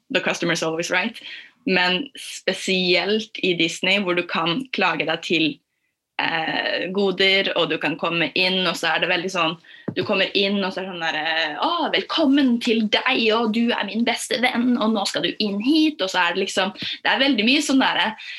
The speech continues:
for vi fikk en sånn omvisning, hvor de var sånn der, «Ja, her kan dere lukte at det lukter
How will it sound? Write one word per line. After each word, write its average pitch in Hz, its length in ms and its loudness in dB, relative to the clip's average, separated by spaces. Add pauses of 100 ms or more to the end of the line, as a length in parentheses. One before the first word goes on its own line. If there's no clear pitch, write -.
(140)
for 233 100 0
vi 254 100 4
fikk 208 240 0
en 208 140 2
sånn 254 160 2
omvisning, 185 840 2
hvor 208 100 4
de 196 60 2
var 185 100 4
sånn - 180 0
der, 170 80 2
«Ja, 208 180 2
her 185 180 0
kan 185 180 -4
dere 180 160 0
lukte 247 480 -2
at - 80 -6
det 214 100 0
lukter 226 320 -2